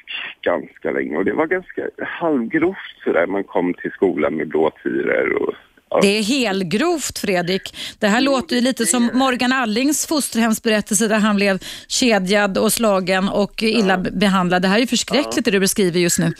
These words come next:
Speaker 1: Ja, alltså, för min, för min del så jag har gått vidare och jag har suttit ner och pratat med de här personerna öga mot öga och frågat vad de har gjort mot mig.
Speaker 2: Mm.
Speaker 1: Och okej att man inte får ett erkännande, men man ser i personens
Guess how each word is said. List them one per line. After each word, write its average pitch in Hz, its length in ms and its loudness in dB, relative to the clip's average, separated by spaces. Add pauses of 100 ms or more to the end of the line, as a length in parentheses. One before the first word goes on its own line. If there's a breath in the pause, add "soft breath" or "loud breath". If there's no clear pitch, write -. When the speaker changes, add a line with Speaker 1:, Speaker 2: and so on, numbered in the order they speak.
(420 loud breath)
Speaker 1:
Ja, 131 360 0
alltså, 147 320 0 (280)
för 170 60 -2
min, 185 280 0 (160)
för 156 80 0
min 175 260 2
del 95 260 -2 (120)
så 95 200 -6
jag 135 160 -2
har 143 100 -4
gått 113 280 -8
vidare 85 400 0
och 87 240 -4
jag 107 100 0
har 110 80 -4
suttit - 380 -6
ner 76 220 2
och - 60 -8
pratat - 460 -2
med 104 100 0
de 82 100 -2
här 78 80 -2
personerna 71 680 -6
öga 85 300 0
mot - 180 -8
öga 78 300 0
och - 80 -8
frågat 87 340 -2
vad 101 120 0
de 104 100 -2
har 92 80 -2
gjort 90 280 -6
mot 85 200 -8
mig. 71 260 -4 (280 loud breath)
Speaker 2:
Mm. 170 200 2
Speaker 1:
Och 139 60 -4 (460 loud breath)
okej 185 360 2
att 180 100 0
man 185 140 2
inte 160 220 -6
får 151 100 0
ett - 120 -12
erkännande, 131 640 2
men 117 220 2
man 127 160 2 (200)
ser 139 480 0
i 98 180 -4
personens 90 580 -4